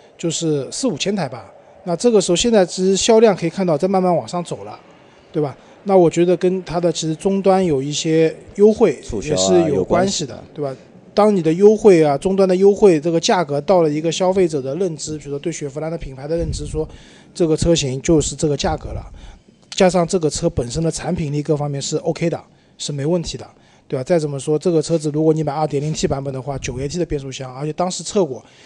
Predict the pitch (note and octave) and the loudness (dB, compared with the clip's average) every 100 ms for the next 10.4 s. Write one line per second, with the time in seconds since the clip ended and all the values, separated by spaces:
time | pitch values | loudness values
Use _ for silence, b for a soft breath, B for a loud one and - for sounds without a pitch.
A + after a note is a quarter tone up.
0 | B B - D#3+ E3 F#3+ F3 - C3+ B2 | B B -4 -4 -2 0 2 0 -4 -4
1 | D#3+ E3 C#3 A#2 F#3 D#3 D3+ D#3 C#3 B2+ | -2 -2 -2 -2 -2 -2 -6 -6 -6 -8
2 | C3+ B2+ C#3 C#3 D3+ C3 D3+ D3 C#3+ D3+ | -10 -10 -10 -6 -6 -6 -8 -8 -6 -8
3 | C3+ C3+ D3 A#2 - _ b b - E3+ | -8 -10 -10 -12 -18 _ b b -8 -6
4 | D#3 E3+ F3 D3+ F3+ G3+ C3 B2 B2+ C#3 | -6 -6 -8 -10 -6 -4 -4 -10 -12 -12
5 | B2 - - - - E3 C3+ A2 - b | -12 -16 -20 -8 -2 -2 -2 -16 -20 b
6 | b b - B2+ - E3 E3+ E3 - C#3 | b b -14 -10 -6 -2 0 0 -2 -6
7 | D#3 F3 E3 C#3+ C#3 C3 C3 D3+ D3 D3+ | -2 -2 -2 -4 -6 -8 -8 -8 -6 -8
8 | C#3 C#3 C3 D#3+ C#3+ C#3+ C#3+ C#3+ C3 C#3+ | -10 -10 -8 -6 -6 -8 -10 -8 -8 -8
9 | D3 C#3+ C3 C3+ - D#3+ D#3+ D3+ D3+ B2+ | -6 -6 -6 -10 -8 -8 -6 -6 -8 -6
10 | C3 F#3+ D3 | -2 0 -2